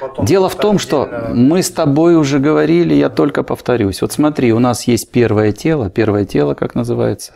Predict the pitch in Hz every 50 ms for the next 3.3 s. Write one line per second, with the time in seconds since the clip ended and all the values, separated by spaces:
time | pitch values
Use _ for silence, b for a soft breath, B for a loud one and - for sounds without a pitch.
0 | - _ - - - 107 95 87 85 82 - _ _ _ _ _ _ - 107 110
1 | 113 113 - - - - 107 104 - - 110 104 - - 95 92 95 - - _
2 | _ _ _ _ _ _ _ _ _ _ _ _ _ _ _ _ _ _ _ _
3 | - 147 156 143 - -